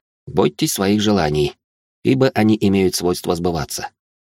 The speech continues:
Помещение, куда привёл нас глава школы,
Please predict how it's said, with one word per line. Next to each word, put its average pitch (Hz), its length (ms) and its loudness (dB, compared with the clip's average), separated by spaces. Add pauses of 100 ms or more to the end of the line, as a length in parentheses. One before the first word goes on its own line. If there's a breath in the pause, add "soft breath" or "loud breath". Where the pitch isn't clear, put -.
(480)
Помещение, 170 560 4
куда 131 240 2
привёл 117 380 4
нас 110 220 2
глава 104 260 2
школы, 131 380 0